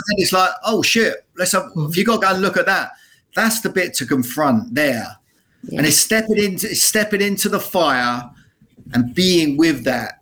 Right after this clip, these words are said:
Speaker 1: So there's very few people, like the meditation thing, there's very few people. Now, I couldn't sit still for five minutes,
Speaker 2: Yeah.
Speaker 1: but I can
Speaker 3: I
Speaker 1: sit.
Speaker 3: struggled when I first started at
Speaker 2: Yeah.
Speaker 3: meditation. I struggled.
Speaker 1: Yeah,
Speaker 3: I was
Speaker 2: I
Speaker 3: like,
Speaker 2: still find that
Speaker 3: "What?
Speaker 2: really
Speaker 3: I'm
Speaker 2: hard.
Speaker 3: it."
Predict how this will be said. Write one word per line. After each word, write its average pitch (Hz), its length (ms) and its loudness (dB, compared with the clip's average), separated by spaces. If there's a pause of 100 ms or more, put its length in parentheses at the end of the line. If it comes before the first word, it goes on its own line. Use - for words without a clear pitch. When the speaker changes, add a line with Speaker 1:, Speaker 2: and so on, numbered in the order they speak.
Speaker 1:
So - 140 -4
there's 151 160 2
very 220 320 2
few 208 280 -4
people, 170 380 2
like 143 140 2
the 151 80 -4
meditation 175 760 0
thing, 113 120 2
there's 123 140 0
very 220 240 2
few 202 280 -4
people. 151 520 0
Now, 202 180 2
I 254 100 4
couldn't 202 300 0
sit - 320 0
still 147 240 0
for 131 140 -4
five 160 360 -2
minutes, - 480 -2 (460)
Speaker 2:
Yeah. 202 160 -6
Speaker 1:
but 156 100 0
I 226 240 4
can 233 200 0 (180)
Speaker 3:
I 247 160 4
Speaker 1:
sit. 349 100 -4
Speaker 3:
struggled 294 320 2
when 254 140 4
I 233 100 2
first 240 320 0
started 190 320 0
at 185 80 -2
Speaker 2:
Yeah. 190 60 -6
Speaker 3:
meditation. 185 500 -2
I 165 100 0
struggled. 254 340 0
Speaker 1:
Yeah, 220 60 2
Speaker 3:
I - 20 -2
was - 20 -
Speaker 2:
I 185 80 2
Speaker 3:
like, - 80 0
Speaker 2:
still 240 320 2
find 180 320 0
that 330 100 2
Speaker 3:
"What? - 80 0
Speaker 2:
really 156 240 0
Speaker 3:
I'm - 60 -2
Speaker 2:
hard. 381 220 2
Speaker 3:
it." 415 160 -2